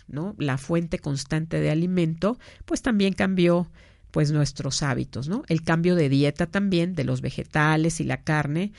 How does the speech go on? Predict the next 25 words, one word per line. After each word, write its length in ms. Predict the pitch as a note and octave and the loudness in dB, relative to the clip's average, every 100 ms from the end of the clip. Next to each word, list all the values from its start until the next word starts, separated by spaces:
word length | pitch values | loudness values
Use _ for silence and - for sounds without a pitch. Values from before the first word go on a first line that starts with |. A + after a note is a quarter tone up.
| - - | -20 -12
a 120 | - | -4
los 180 | C3+ C3+ | -2 0
granos 380 | D3 D3+ D3+ D#3 | 0 0 0 0
de 100 | F#3+ | 0
granja, 480 | G#3+ G3+ F#3 G3+ G3+ | 2 2 0 -2 -2
pues, 320 | D#3+ F3+ - | 0 -2 -2
también, 540 | F3+ E3+ E3 D#3 D#3+ E3 - - | -4 -2 0 0 -2 -6 -16 -6
de 80 | E3+ | -2
alguna 340 | D#3+ D#3 E3 | 0 -2 -2
manera, 480 | E3+ D#3+ D#3 D#3 D#3+ - - | -2 -2 -2 -4 -6 -12 -8
eh, 220 | D3+ C#3+ | -6 -6
se 160 | - - | -6 -6
hicieron 400 | F3 - F#3 F#3 | -4 -4 -4 -6
otro 220 | E3+ E3+ | -8 -8
tipo 280 | D#3+ E3 E3+ | -8 -6 -4
de 120 | D3+ | -2
mezclas, 640 | C3+ C3+ C3+ - - - - | -2 -2 -4 -8 -12 -12 -10
¿no? 180 | E3 C4 - - - - - _ - | -10 -10 -16 -20 -20 -20 -20 _ -6
Eh, 220 | E3 E3+ E3 | 0 2 2
la 100 | F#3+ | 2
agricultura, 920 | F3+ F#3 - F#3+ - C#4 B3+ D#3+ E3+ - | 2 2 2 0 4 4 4 2 -4 -12
de 80 | - | -8
alguna 320 | C#3+ D3+ F3+ | -4 -2 -2
forma, 340 | G3+ A#3+ F#3+ F#3+ | -2 -2 0 0
inicia 640 | G3+ G3+ G3 - D3 E3 | 2 2 0 -2 -4 -6